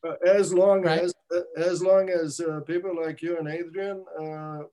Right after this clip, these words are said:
Speaker 1: continue to pay, uh, money called taxes to maintain, uh, the unnatural design, yes. But that's,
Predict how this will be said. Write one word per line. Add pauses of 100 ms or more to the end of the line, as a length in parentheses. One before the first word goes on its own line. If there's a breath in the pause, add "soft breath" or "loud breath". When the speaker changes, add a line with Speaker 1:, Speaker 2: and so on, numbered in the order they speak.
(100)
Speaker 1:
continue
to
pay,
uh, (380)
money
called
taxes
to
maintain,
uh,
the
unnatural
design, (120)
yes. (600)
But
that's,